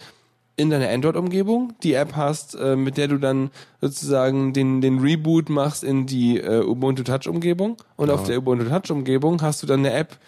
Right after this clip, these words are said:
Speaker 1: die wi-, wiederum den Reboot macht in die Android-Umgebung.
Speaker 2: Okay, und sonst, auch wenn du in dem Ubuntu Touch se-, sein würdest, dann, w-, wenn du dann normal neu startest, dann kommst du auch wieder in Ubuntu Touch.
Speaker 1: Weiß ich nicht.
Speaker 2: Sonst bräuchtest du es ja nicht.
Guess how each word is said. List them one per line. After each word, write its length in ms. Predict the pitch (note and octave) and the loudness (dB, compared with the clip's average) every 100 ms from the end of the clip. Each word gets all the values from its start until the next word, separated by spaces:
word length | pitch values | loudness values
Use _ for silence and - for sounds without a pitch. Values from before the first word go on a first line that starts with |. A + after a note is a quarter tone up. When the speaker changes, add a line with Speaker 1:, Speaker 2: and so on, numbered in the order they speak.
| - _ | -20 _
Speaker 1:
die 180 | D3 C#3+ | 0 0
wi-, 160 | C#3+ C#3+ | 0 0
wiederum 320 | D#3 D3 C#3+ | 2 2 2
den 160 | C#3+ | 2
Reboot 400 | C#3 E3 D#3 D#3+ | 4 2 2 0
macht 300 | D3+ C#3+ D3 | 2 -2 -2
in 60 | C#3 | -2
die 100 | C#3 | 0
Android-Umgebung. 760 | D3+ C#3 E2 A2 A2 G2+ G2 A#2+ _ _ | 2 2 0 -4 -2 -2 -4 -10 _ _
Speaker 2:
Okay, 300 | G#2 G2+ G#2+ | -4 0 0
und 220 | G2+ G2+ | 2 0
sonst, 500 | F#2+ G#2+ A#2+ C3+ - - A2 - | 2 2 2 -2 -6 -12 -8 -2
auch 260 | A#2+ A#2 | -2 0
wenn 160 | A#2+ A2+ | 0 2
du 120 | A2 | 2
in 180 | G#2+ G#2+ | 2 2
dem 260 | G#2 G#2 | 2 0
Ubuntu 360 | G#2 G2 G#2 G#2 | -2 0 0 0
Touch 320 | - A#2 - | -4 -6 -6
se-, 380 | - A2 G2 - | -8 -2 -2 -2
sein 320 | A2 G#2 G#2+ G#2 | -4 -2 0 0
würdest, 320 | A2 A#2 - | 0 0 -2
dann, 500 | G#2 G#2+ G#2+ A2 A2 - _ | -2 -2 -4 -8 -12 -16 _
w-, 180 | A2 G#2+ | -10 -8
wenn 260 | - A2 A2+ | -4 0 2
du 80 | A2 | 2
dann 340 | A2 A#2 B2 | 2 2 2
normal 360 | A#2+ A2+ A2 C#3+ | 2 2 2 2
neu 180 | C#3 C#3 | 2 0
startest, 440 | - C3+ C#3 C3 | 0 0 0 0
dann 100 | A#2 | -2
kommst 220 | A#2 A2+ | -2 -2
du 40 | A2 | -2
auch 120 | G#2 | 0
wieder 180 | A2 G2+ | 2 2
in 100 | G#2 | 2
Ubuntu 360 | G2+ G#2 G#2 | 2 0 0
Touch. 340 | G2 G2 - - _ - _ _ _ _ _ _ _ _ _ _ | -2 -4 -4 -12 _ -20 _ _ _ _ _ _ _ _ _ _
Speaker 1:
Weiß 280 | A2+ C3+ D#3 | -4 0 2
ich 100 | B2 | 0
nicht. 260 | B2+ G3+ - _ _ _ | 0 0 -4 _ _ _
Speaker 2:
Sonst 420 | - G2 G2 - - | -4 -2 -2 -4 -2
bräuchtest 420 | G2 G2 G2+ - | 0 0 -2 -2
du 60 | F#2 | -2
es 240 | F#2 - | -2 -2
ja 120 | F#2 | -2
nicht. 260 | F2+ F#2 - | 0 -2 -6